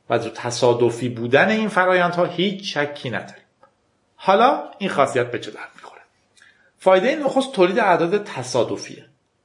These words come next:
پولاریتهٔ هر فوتون در هر راستایی که اندازه گیری بشه یا صفر یا یک و این عدد رندومه و اگر هزاران هزار فوتون پشت سر هم بررسی بشن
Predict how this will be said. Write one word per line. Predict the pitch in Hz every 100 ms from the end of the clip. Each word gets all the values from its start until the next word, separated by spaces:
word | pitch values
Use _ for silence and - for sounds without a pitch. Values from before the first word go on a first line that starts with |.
| -
پولاریتهٔ | 156 170 170 226
هر | 208 233
فوتون | 156 151 165 127
در | 120 131
هر | 135 170 214
راستایی | 202 165 135 190 196
که | 170
اندازه | 143 123 123
گیری | 113 113 113
بشه | 117 - 156
یا | 123 117
صفر | - 170 196 202
یا | 156 113
یک | 120 202 -
و | 147 -
این | 202 262
عدد | - 190 185 165 143
رندومه | 131 104 110 101 101 - _ _ _ _ _
و | 127 151
اگر | 175 196
هزاران | 185 160 151 151 147 196
هزار | 175 139 131
فوتون | 123 123 - 107 - - _ _
پشت | - - 233 -
سر | 156 143
هم | 135 131 123
بررسی | 120 120 117 131
بشن | 123 123 175 262